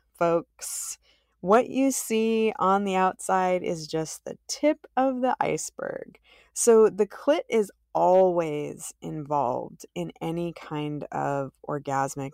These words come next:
response or really any stimulation of the vulva at all. So you've got to be strategic about keeping the clit, like, all parts of the clit engaged through play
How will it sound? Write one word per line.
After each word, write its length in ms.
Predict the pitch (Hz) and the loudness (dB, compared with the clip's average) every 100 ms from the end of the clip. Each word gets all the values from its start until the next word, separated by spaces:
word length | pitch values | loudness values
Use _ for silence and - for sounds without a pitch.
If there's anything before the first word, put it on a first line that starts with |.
| - | -10
response 440 | 139 - 143 143 | -10 -4 -6 -4
or 80 | 147 | -6
really 300 | 143 175 180 | -2 0 0
any 240 | - 160 160 | -4 -6 -6
stimulation 720 | - 151 147 143 143 - 147 | -6 -6 -6 -6 -8 -8 -8
of 140 | 143 | -10
the 80 | 143 | -10
vulva 520 | 135 135 135 139 131 - | -6 -2 -2 -2 -6 -8
at 140 | 131 - | -12 -8
all. 380 | - 131 - - _ _ _ | 0 0 0 -8 _ _ _
So 140 | - 175 | -10 -6
you've 400 | 160 180 220 208 | -4 -2 -2 0
got 280 | 190 170 - | 0 0 -2
to 100 | 180 | -10
be 240 | 160 156 | -8 -8
strategic 760 | 151 - 151 - 165 156 151 139 | -8 -10 -12 -10 -10 -6 -6 -6
about 340 | 143 147 156 - _ _ _ | -6 -8 -8 -14 _ _ _
keeping 500 | - 214 220 208 185 | -6 -4 0 0 0
the 140 | 160 - | -4 -8
clit, 380 | - - 170 147 - - | -10 -2 0 -2 -10 -8
like, 220 | 156 - - | -8 -6 4
all 460 | 269 277 277 269 262 | 6 8 6 4 0
parts 400 | - 262 233 - | 0 0 0 -4
of 160 | 190 165 | -8 -8
the 100 | 160 | -12
clit 360 | - 160 156 - - | -6 -4 -4 -8 -10
engaged 840 | 165 156 151 147 143 139 156 - - | -8 -6 -6 -6 -4 -8 -12 -16 -12
through 220 | - 160 151 | -6 -4 -6
play 580 | - - 76 69 - | -4 -2 -2 -2 -6